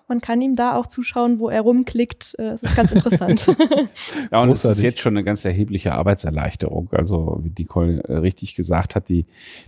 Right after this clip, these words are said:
Speaker 2: die, die immer wiederkehrenden, ähm, mechanischen Tätigkeiten fallen jetzt weg. Und das Potenzial unserer Mitarbeiter kann natürlich dann anderweitig für höherwertige, insbesondere für kreative Tätigkeiten eingesetzt werden. Und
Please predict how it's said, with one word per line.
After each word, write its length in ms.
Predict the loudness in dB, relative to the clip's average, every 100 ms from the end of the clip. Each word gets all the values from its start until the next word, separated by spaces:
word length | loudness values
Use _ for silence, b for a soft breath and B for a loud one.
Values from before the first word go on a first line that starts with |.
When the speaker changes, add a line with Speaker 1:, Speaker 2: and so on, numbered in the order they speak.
| _
Speaker 2:
die, 260 | -2 -2 -2
die 280 | -4 -4 -2
immer 280 | 2 4
wiederkehrenden, 840 | 4 4 4 2 4 4 4 2 2
ähm, 260 | 0 0
mechanischen 580 | -2 -2 0 0 0 -6
Tätigkeiten 640 | -2 -2 0 -2 0 0 -2
fallen 340 | -4 0 2 0
jetzt 220 | -4 -2
weg. 280 | -2 -2 B B B B B
Und 200 | -2 0
das 140 | 0 -2
Potenzial 560 | 0 0 0 0 2 2
unserer 240 | 2 2
Mitarbeiter 540 | 2 2 2 4 2
kann 180 | 2 2
natürlich 420 | 0 0 -2 -2
dann 360 | 0 0 0 -4
anderweitig 840 | 0 2 2 2 2 0 -2 -8 -10
für 280 | 0 2 4
höherwertige, 640 | 6 6 4 2 2 2
insbesondere 440 | 2 -2 -4 -2 -2
für 140 | -2
kreative 500 | 2 0 2 -2 -2
Tätigkeiten 640 | -2 -4 -4 -4 -4 -4 -4
eingesetzt 640 | -6 -6 -4 -6 -6 0
werden. 280 | 2 4 2
Und 240 | 0 -4